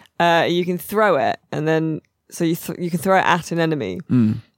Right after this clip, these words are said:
Speaker 1: and then it will just fly off somewhere. And then you can call it back, and it will hit three other guys on the way back and
Speaker 2: Okay,
Speaker 1: shit.
Speaker 2: that
Speaker 1: Like, you can
Speaker 2: sounds
Speaker 1: do
Speaker 2: cool.
Speaker 1: really cool stuff with it. The first time you do it, and it, like,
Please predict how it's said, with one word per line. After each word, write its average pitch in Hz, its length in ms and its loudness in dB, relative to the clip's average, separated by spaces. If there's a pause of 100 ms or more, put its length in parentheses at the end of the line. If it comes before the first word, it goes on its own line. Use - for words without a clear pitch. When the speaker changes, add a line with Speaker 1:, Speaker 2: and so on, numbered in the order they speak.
(120)
Speaker 1:
and 170 140 2
then 160 160 4
it - 80 0
will 160 100 -2
just 156 300 -12
fly 156 240 2
off 156 120 0
somewhere. 151 180 -2
And 139 80 -2
then 143 80 -2
you 160 80 -6
can 165 140 -6
call 180 260 2
it 139 80 -4
back, 160 280 0
and 151 60 -10
it 135 60 -6
will 131 80 -2
hit 160 340 -4
three 156 240 0
other 156 160 4
guys 151 320 0
on 151 80 -10
the 151 60 -6
way 147 160 -2
back 156 220 -4
and - 80 -2
Speaker 2:
Okay, 156 80 0
Speaker 1:
shit. 170 240 2
Speaker 2:
that - 40 -2
Speaker 1:
Like, 139 100 2
you - 40 2
can - 80 0
Speaker 2:
sounds 175 100 2
Speaker 1:
do 185 80 4
Speaker 2:
cool. 185 80 0
Speaker 1:
really 190 220 4
cool 160 220 -2
stuff 151 260 -2
with 143 120 -6
it. 113 140 -4 (460)
The 180 80 -2
first 240 280 2
time 202 200 4
you 190 80 2
do 196 180 4
it, 170 140 2
and 160 80 -2
it, - 200 -2
like, 156 300 0